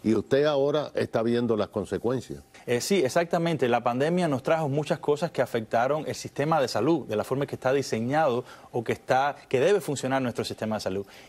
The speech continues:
Speaker 2: Y una de ellas fue que muchos pacientes, obviamente, con miedo, el miedo que tenían, no iban, no asistían a sus médicos para hacerse sus exámenes de rutina, exámenes que ellos hacían usualmente anualmente. Y creo que se creó cierta costumbre a decir, "Bueno, si estuve bien por un año, estuve bien por dos años y no vi a los médicos,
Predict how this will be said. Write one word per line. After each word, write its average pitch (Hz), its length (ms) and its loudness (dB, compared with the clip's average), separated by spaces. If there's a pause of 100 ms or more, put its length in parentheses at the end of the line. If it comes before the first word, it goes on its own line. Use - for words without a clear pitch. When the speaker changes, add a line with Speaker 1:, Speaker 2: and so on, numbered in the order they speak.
Speaker 2:
Y 135 120 2
una 185 200 4
de 190 80 4
ellas 190 140 2
fue - 160 0
que 165 100 0
muchos 139 300 0
pacientes, 156 560 0
obviamente, 123 500 0
con 120 160 0
miedo, 127 300 2
el 120 120 -2
miedo 117 240 2
que 147 100 2
tenían, 143 440 0
no 131 180 2
iban, 175 240 4
no 117 80 0
asistían 147 460 -2
a 123 80 0
sus 120 140 -4
médicos 123 340 0
para 117 160 2
hacerse 120 300 -2
sus 120 180 0
exámenes 165 420 -2
de 113 120 0
rutina, 104 560 -2 (560)
exámenes 156 420 0
que 143 120 0
ellos 151 180 2
hacían 151 480 0
usualmente 127 600 0
anualmente. 107 760 0 (520)
Y 156 160 0
creo 220 300 2
que 220 100 0
se 180 160 2
creó 165 260 2
cierta 180 340 0
costumbre 135 600 2
a 120 40 0
decir, 131 240 -2
"Bueno, 175 240 2
si - 120 0
estuve 185 320 2
bien 190 200 2
por 151 160 0
un 160 120 0
año, 156 220 2
estuve 151 240 0
bien 165 160 2
por 139 140 2
dos 139 180 0
años 123 300 0
y 123 80 0
no 131 120 2
vi 190 140 2
a 160 80 2
los 127 140 -2
médicos, 131 500 -2